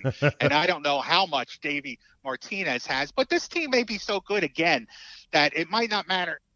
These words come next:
Speaker 2: who manages them. They just might win ninety-plus games, uh, again this year.
Speaker 1: And my last precious quarter for the Tom Lavero Jukebox, and you can get his podcast, Curveballs, Cigars and Curveballs,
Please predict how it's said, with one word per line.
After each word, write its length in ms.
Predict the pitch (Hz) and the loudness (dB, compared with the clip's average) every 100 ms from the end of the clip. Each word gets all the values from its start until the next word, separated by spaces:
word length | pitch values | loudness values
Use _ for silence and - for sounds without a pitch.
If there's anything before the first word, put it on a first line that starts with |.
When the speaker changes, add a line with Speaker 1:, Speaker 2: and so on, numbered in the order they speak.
| - | -16
Speaker 2:
who 160 | 175 | -12
manages 540 | 180 151 127 117 110 - | -4 -2 -2 -4 -12 -10
them. 200 | 110 107 | -10 -4
They 120 | 165 | -4
just 300 | 185 - 180 | -4 -6 -4
might 200 | 185 175 165 | 0 0 0
win 160 | 160 | -2
ninety-plus 580 | 147 151 147 - 143 - | 0 0 -2 -2 -2 -2
games, 440 | - 131 113 107 - - - - - | -2 -2 -2 -8 -14 -16 -20 -14 -2
uh, 360 | 120 117 110 - | 2 4 2 0
again 360 | 139 123 139 127 | -2 2 4 4
this 220 | 117 - | 0 -4
year. 200 | 104 87 _ _ _ _ - | -6 -6 _ _ _ _ 0
Speaker 1:
And 140 | 123 | 6
my 100 | 139 | 8
last 400 | 143 151 160 - | 8 8 6 4
precious 420 | - 151 135 135 - | 2 2 4 0 -2
quarter 560 | - 131 104 104 107 _ - | 2 4 4 2 -2 _ -6
for 180 | 120 | 0
the 80 | 110 | 0
Tom 340 | 104 127 127 127 | 4 4 6 4
Lavero 400 | 104 117 117 104 | 6 6 6 4
Jukebox, 640 | 92 101 - 90 90 - | 2 -2 -2 -2 -2 -4
and 100 | 95 | -6
you 60 | |
can 80 | 92 | -2
get 140 | 98 107 | 0 2
his 100 | 101 | 2
podcast, 680 | - 110 98 107 104 98 - | 2 2 2 2 2 2 -2
Curveballs, 640 | - 113 98 104 101 95 - _ _ | 0 0 2 4 4 2 -6 _ _
Cigars 480 | - 139 143 165 151 | -4 4 8 10 10
and 100 | 127 | 6
Curveballs, 560 | 120 131 98 110 104 | 4 4 6 6 6